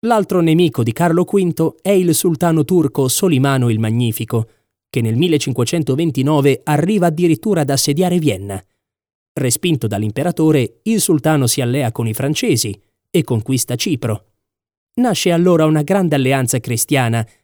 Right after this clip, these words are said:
che nel millecinquecentosettantuno sconfigge i turchi a Lepanto. Già nel millecinquecentocinquantasei però Carlo quinto ha abdicato, dividendo l'impero in due. Agli Asburgo di Spagna sono andati i Paesi Bassi, la Spagna,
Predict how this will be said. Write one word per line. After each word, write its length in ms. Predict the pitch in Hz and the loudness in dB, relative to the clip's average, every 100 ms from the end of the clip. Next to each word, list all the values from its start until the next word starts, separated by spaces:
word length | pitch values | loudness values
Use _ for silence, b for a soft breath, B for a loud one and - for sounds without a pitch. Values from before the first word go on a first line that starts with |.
| _ | _
che 140 | - 127 | -2 0
nel 140 | 120 | 2
millecinquecentosettantuno 1700 | 190 208 - 139 143 - 139 107 98 185 - 131 123 208 180 175 - | 2 0 -2 -2 -2 0 -2 0 -2 -2 -2 -4 -2 0 0 0 -4
sconfigge 580 | - - 214 - 196 165 | -6 0 0 2 2 4
i 120 | 147 | 2
turchi 360 | 156 175 151 131 | 2 0 0 0
a 40 | |
Lepanto. 680 | 110 107 101 101 107 110 - _ _ _ _ _ | 0 -2 -4 -6 -4 -6 -6 _ _ _ _ _
Già 220 | 165 190 | -2 2
nel 180 | 180 147 | 4 2
millecinquecentocinquantasei 1500 | 165 147 113 117 113 156 139 113 110 104 120 123 - 135 147 | 2 0 -2 -2 -2 0 -2 -2 -6 -4 -2 -2 -2 0 -2
però 300 | 117 123 117 | -2 -2 -2
Carlo 340 | - 135 143 | -2 0 0
quinto 540 | - 127 131 127 113 - | -2 -2 -2 -2 -2 -4
ha 220 | 147 139 | -2 -2
abdicato, 760 | 113 117 160 123 95 - 131 - _ _ | -2 -2 -2 -2 -6 -6 -6 -10 _ _
dividendo 540 | 175 202 175 190 160 | -2 0 2 2 4
l'impero 420 | 156 156 143 143 | 2 2 0 -2
in 120 | 110 120 | -2 0
due. 340 | 175 110 101 _ _ _ _ _ _ | 0 0 -4 _ _ _ _ _ _
Agli 260 | 175 165 135 | -2 0 0
Asburgo 400 | 113 165 143 120 | 2 2 2 0
di 120 | 98 | -4
Spagna 420 | - 190 185 160 | -4 -2 0 0
sono 240 | - 202 156 | 0 0 0
andati 320 | 151 156 139 | 0 0 0
i 80 | 120 | -2
Paesi 320 | 113 113 107 | -2 -4 -4
Bassi, 520 | 123 151 - 147 - | -2 -2 -2 -4 -4
la 160 | 214 208 | -2 -2
Spagna, 540 | - 170 147 139 135 | 0 0 2 2 0